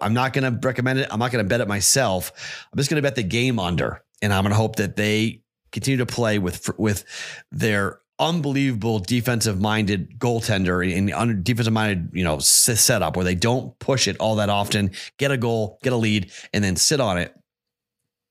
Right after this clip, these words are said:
Gustafsson to net. That's phenomenal. We'll see who, it doesn't really matter who's in net for, uh, for the Coyotes. The Coyotes are five and five to the under, or five and five flat over the last ten, fifteen and fifteen on the year. Okay, so no real trend there to jump in,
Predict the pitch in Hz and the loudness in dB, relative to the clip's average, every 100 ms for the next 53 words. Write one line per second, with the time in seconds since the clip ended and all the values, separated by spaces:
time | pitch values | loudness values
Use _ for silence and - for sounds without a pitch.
0 | _ - - _ - 131 117 135 120 113 | _ -20 -20 _ -4 -2 0 0 2 2
1 | 113 110 - - 101 - - 85 113 117 | 2 0 -4 -8 0 0 0 0 2 2
2 | 117 113 113 - - - - 104 - 139 | 2 2 0 -6 -14 -10 -4 0 2 2
3 | 139 - 101 151 110 104 110 98 107 92 | 0 -2 -2 0 2 2 0 0 0 0
4 | 87 92 90 - - 87 87 82 - _ | 2 2 0 -2 -2 0 0 0 -4 _
5 | _ - 82 80 85 85 92 107 95 85 | _ -6 -2 0 0 0 0 2 0 -2
6 | - - - - _ - 107 156 127 110 | -4 -8 -14 -18 _ -6 -2 0 -2 -4
7 | - 135 147 160 147 139 131 127 131 135 | -2 0 0 -2 -2 0 0 0 -2 0
8 | 117 113 113 113 - 95 107 107 107 104 | 0 0 2 0 -2 0 0 2 0 0
9 | - 113 117 113 - 113 107 107 104 - | -2 0 2 0 -2 -2 2 2 2 0
10 | - 110 110 107 - _ 147 151 - 147 | 0 2 2 -2 -10 _ -2 0 0 0
11 | 131 113 120 117 117 101 92 80 71 - | 0 0 -2 0 0 2 2 2 2 -2
12 | - - 87 87 90 117 139 127 127 113 | -6 0 2 2 2 0 2 2 0 0
13 | - 110 107 104 95 92 92 85 123 123 | 0 2 2 2 2 0 0 0 0 0